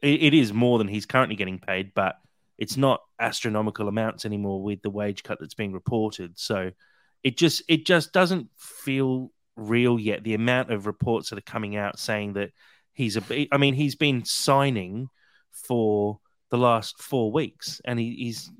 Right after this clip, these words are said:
never once travelled over there. There's no actual confirmation. E-, every time they've said that he, uh, uh, after the Everton game, he was seen boarding a flight, and they were saying he was flying out to agree a deal. That's what all of their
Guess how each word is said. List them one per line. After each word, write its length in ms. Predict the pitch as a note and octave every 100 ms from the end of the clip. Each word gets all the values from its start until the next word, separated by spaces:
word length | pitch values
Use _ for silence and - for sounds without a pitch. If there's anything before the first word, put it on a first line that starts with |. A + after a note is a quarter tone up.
| _ _ A#2
never 340 | A#2 C3+ B2+
once 360 | A#2+ A#2+ - -
travelled 420 | - B2+ A#2 A#2
over 260 | A2+ A2
there. 400 | A2 A2 A2 A2 _ _ _ -
There's 160 | A#2 A2
no 240 | C3 A#2+ -
actual 380 | A#2+ - B2+
confirmation. 840 | - A#2+ A2 A2+ A2+ - A2 G#2+ A2
E-, 140 | C3 C3+
every 220 | C#3 C3+ B2+
time 240 | C3 A#2+
they've 160 | A2+ G#2+
said 240 | B2+ A2+
that 100 | -
he, 320 | G#2 G#2+ G#2+ _ _ _ _ _ _ _ _ -
uh, 180 | A#2+ -
uh, 160 | B2+ C3+
after 300 | C#3 D3 C3+
the 120 | B2
Everton 320 | B2 B2+ - A2+
game, 220 | G#2 G2+
he 120 | A2
was 180 | G#2+ -
seen 300 | - A2 G#2+
boarding 380 | G2 A#2 G#2+ G2+
a 60 |
flight, 500 | - - B2 G2+ G2 _ _ _ _ -
and 180 | A2 A2
they 100 | A2
were 100 | G#2
saying 240 | A#2 G#2+
he 80 | A2
was 140 | G#2+
flying 380 | - A#2 G#2+ G#2
out 200 | G#2+ -
to 140 | - G#2
agree 300 | A#2 G#2 G2
a 40 |
deal. 460 | F#2+ B2 F#2+ F2 -
That's 240 | B2 -
what 160 | A#2+ - B2+
all 260 | C3+ C3
of 120 | A2
their 320 | A2 G#2 G#2